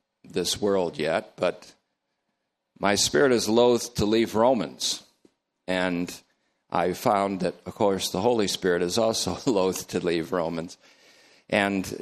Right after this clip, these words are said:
I've always intended from the very beginning not to have only an exposition phase, which we accomplished last week, but also a distillation phase.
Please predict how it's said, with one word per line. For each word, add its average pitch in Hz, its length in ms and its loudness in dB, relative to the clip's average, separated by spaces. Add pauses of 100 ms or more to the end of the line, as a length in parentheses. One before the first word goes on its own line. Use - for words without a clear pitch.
I've 110 100 4
always 117 320 4
intended 110 400 0
from 107 200 0
the 101 80 0
very 110 200 4
beginning 101 380 0
not 104 200 2
to 113 60 -2
have 107 220 2
only 104 300 0
an 92 80 0
exposition 104 720 0
phase, 90 420 2
which 95 220 -2
we 95 160 2
accomplished 98 640 0
last 95 400 0
week, 90 340 -2 (500)
but 98 120 2
also 104 320 2
a 98 60 2
distillation 98 920 0
phase. - 600 -4